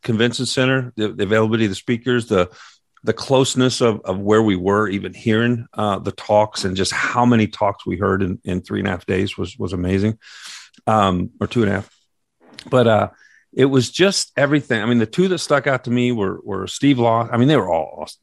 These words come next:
amazing, a-, and I'll probably watch them all again. But Lawson on Justification, uh, I just, uh, just remembered hitting me, uh, like, like a mallet on the head.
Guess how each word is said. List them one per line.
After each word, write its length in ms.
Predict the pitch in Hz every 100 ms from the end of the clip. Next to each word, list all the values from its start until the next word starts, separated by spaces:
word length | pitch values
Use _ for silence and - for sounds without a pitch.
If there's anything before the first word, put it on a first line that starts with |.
| -
amazing, 640 | 98 87 78 80 82 85 -
a-, 180 | - 95
and 200 | 92 90
I'll 140 | 87 85
probably 240 | - 98
watch 180 | 87 90
them 80 | 95
all 160 | 87
again. 360 | 82 90 90 82 - - _
But 120 | -
Lawson 360 | 104 117 131 151
on 120 | 127
Justification, 920 | 110 113 - 104 104 90 - 87 92 _ _
uh, 200 | 98 87 92
I 60 |
just, 320 | 92 87 - -
uh, 120 | 92 - -
just 220 | 101 -
remembered 340 | 104 92 87 80
hitting 280 | 107 -
me, 260 | 92 87 92
uh, 340 | - 95 90 92
like, 220 | - 95 -
like 140 | 95 90
a 60 |
mallet 360 | 92 90 87 87
on 140 | 92
the 60 | 92
head. 260 | 92 87